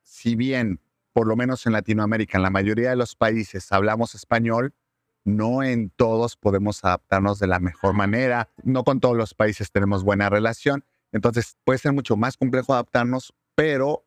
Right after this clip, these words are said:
probablemente nosotros como latinos sea mucho más fácil hacerlo que los extranjeros que hablan otro idioma y que muchas veces ni siquiera quieren integrarse. Solamente quieren vivir en nuestros países, trabajar, disfrutar del clima,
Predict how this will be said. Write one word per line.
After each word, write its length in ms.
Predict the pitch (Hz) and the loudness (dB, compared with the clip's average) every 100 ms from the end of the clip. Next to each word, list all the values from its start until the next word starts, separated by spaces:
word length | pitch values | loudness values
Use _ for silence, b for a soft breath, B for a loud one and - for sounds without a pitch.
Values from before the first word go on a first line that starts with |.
| _ | _
probablemente 600 | - 110 113 110 113 107 101 | 0 0 2 0 -2 0 0
nosotros 480 | 98 120 107 95 | 2 0 0 -4
como 220 | - 101 92 | -2 0 2
latinos 520 | 92 107 110 123 - _ | 0 0 0 -2 -8 _
sea 260 | _ - 117 | _ -2 0
mucho 340 | 120 113 - | -2 -4 -2
más 280 | 101 107 131 | 0 0 -2
fácil 280 | 139 - 120 | -4 -2 -2
hacerlo 520 | 104 - 110 107 120 - | -2 0 0 2 -2 0
que 180 | 143 139 | 0 0
los 220 | 127 - | -2 -4
extranjeros 640 | - - 101 90 113 104 - | -12 -2 -2 0 0 0 0
que 120 | 110 | 0
hablan 220 | 107 110 | 0 0
otro 240 | 110 117 | -2 -2
idioma 380 | 127 120 117 123 - | 0 0 -2 -4 -4
y 100 | 131 | -2
que 140 | - | -2
muchas 320 | 117 120 120 | -2 0 0
veces 300 | 107 101 117 | 0 -2 -2
ni 160 | 117 110 | -2 -2
siquiera 460 | - 98 - 110 104 | -6 -4 0 0 0
quieren 340 | 113 107 101 | 0 2 0
integrarse. 640 | 98 92 95 101 95 - _ _ _ _ | 0 2 2 0 -4 -14 _ _ _ _
Solamente 380 | _ 101 101 107 | _ 0 2 -2
quieren 260 | - 107 104 | 0 0 0
vivir 260 | 98 104 | 0 0
en 120 | 104 98 | 0 -2
nuestros 320 | 90 101 95 | -2 -4 -2
países, 720 | 117 120 120 - 120 120 - | 0 0 -4 -2 0 0 -4
trabajar, 560 | - 90 92 - 123 123 | -2 -2 -2 -2 0 0
disfrutar 520 | 110 - 95 107 101 | -4 -4 0 0 2
del 200 | 98 98 | 0 0
clima, 460 | - 147 151 151 | 0 0 0 -2